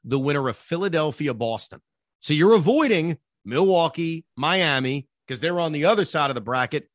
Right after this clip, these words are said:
until a potential conference final. So who the hell knows what this thing's gonna play out and look like?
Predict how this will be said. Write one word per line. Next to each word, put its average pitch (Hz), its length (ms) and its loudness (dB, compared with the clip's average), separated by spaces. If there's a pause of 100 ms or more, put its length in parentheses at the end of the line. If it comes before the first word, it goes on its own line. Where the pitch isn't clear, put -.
(180)
until 143 260 -2
a 139 40 0
potential 127 460 -4
conference 110 420 -4
final. 90 360 -6
So 165 440 -2 (440)
who 311 160 4
the 254 100 2
hell 185 200 2
knows 180 260 2
what 104 120 -12
this - 140 -14
thing's 123 200 -8
gonna 113 120 -4
play 127 220 -2
out 104 100 -2
and 90 100 -10
look 117 140 -6
like? 60 160 -18